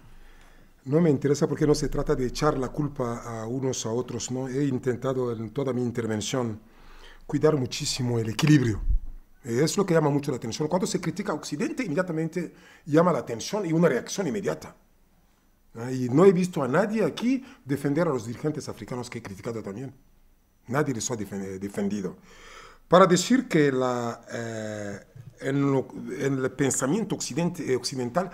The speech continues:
hay un problema, que a mí me preocupa. Este problema de lectura selectiva de los problemas africanos.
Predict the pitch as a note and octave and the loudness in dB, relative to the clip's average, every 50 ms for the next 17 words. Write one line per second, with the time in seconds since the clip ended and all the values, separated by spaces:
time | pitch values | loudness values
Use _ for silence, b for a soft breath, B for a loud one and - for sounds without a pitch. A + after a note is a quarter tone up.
0 | B B - E3 D#3+ D3+ C#3 - - F#2+ F2+ F2+ F#2+ F2+ E2 - - - - - | B B 0 2 2 2 2 2 -2 -6 -6 -6 -6 -8 -10 -12 -16 -20 -20 -20
1 | - - - - - - - - - - _ - - _ - B2 B2 C#3 D3+ C3+ | -20 -20 -20 -20 -20 -20 -20 -20 -20 -20 _ -20 -20 _ -8 -2 2 4 4 4
2 | A2+ F#2+ - F#2+ F#2 F2 - - - - - _ _ - - - - - - - | 4 0 -4 -8 -10 -8 -10 -16 -18 -18 -20 _ _ -10 -8 -6 -6 -6 -10 -14
3 | - _ _ - D3 D3 D3 G3 F#3 F3+ D3 A#2 B2 C#3 D#3 D3+ A#2 A#2+ A2+ A#2 | -20 _ _ -4 -4 0 0 0 -2 -2 -4 -2 -2 -2 -2 -2 -2 -2 -4 -4
4 | - - - - G3+ G3 C3 - - G2+ F#2+ - - - F#2+ E2+ - - _ _ | -6 -6 -6 -4 -2 -2 -2 -2 -4 -6 -8 -10 -10 -12 -12 -12 -14 -20 _ _
5 | _ - _ _ _ _ _ _ _ _ _ _ _ _ _ _ _ _ _ - | _ -20 _ _ _ _ _ _ _ _ _ _ _ _ _ _ _ _ _ -8
6 | A#2+ A#2 A#2+ A#2+ - A#2 G#2+ A2+ A#2+ A#2+ A2+ - - - - F#2 - F#2+ F#2 F2+ | -6 -6 -6 -6 -8 -8 -6 -6 -6 -4 -6 -6 -8 -10 -14 -12 -8 -8 -8 -8
7 | D#2+ D2+ - - - | -10 -12 -14 -16 -16